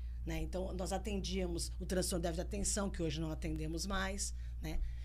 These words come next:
E assim fomos atendendo. Só que o que acontece? Tem um movimento muito grande, e com toda razão, onde antes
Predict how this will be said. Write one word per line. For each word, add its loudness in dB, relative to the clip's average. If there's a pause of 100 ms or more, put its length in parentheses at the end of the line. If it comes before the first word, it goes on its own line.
(460)
E 0
assim 4
fomos 0
atendendo. 2 (100)
Só 8
que 4
o 2
que 4
acontece? 2 (640)
Tem 6
um 6
movimento 4
muito 0
grande, 2 (1000)
e -2
com 0
toda 6
razão, 4 (400)
onde 6 (320)
antes 6